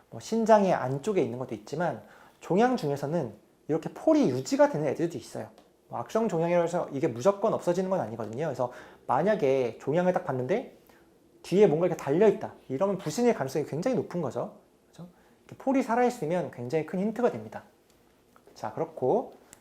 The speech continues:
자, 동영상 보여드리면 요게 지금 부신, 요게 카우달 폴 혈관이에요. 크레니얼 폴, 카우달 폴. 자, 여기 보면 석회화가 돼 있고요. 자, 이 혈관 뭐죠? 까만 거.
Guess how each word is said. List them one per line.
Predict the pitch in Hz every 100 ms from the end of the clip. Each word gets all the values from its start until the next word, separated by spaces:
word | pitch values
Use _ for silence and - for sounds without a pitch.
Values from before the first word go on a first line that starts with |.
| -
자, | 123
동영상 | 135 190 196
보여드리면 | 135 107 117 135 190 127 - _ _ _ _ _
요게 | 131 185
지금 | 185 123 175 262 - -
부신, | - 131 135 220 277 - _ _ _ -
요게 | 131
카우달 | - 247 233 202
폴 | - 123 180 240 - _
혈관이에요. | - 208 190 165 110 101 - _ _ -
크레니얼 | - 180 170 156
폴, | - 247 285 - -
카우달 | - 147 131 -
폴. | - _ _ _ _
자, | -
여기 | 127 151
보면 | 143
석회화가 | 139 208 - 247
돼 | 123
있고요. | 113 - 135 127 - _ _ _ _ - _
자, | - 127
이 | 139 214
혈관 | 285 285 262
뭐죠? | 135 120 202 -
까만 | 165 165 131
거. | -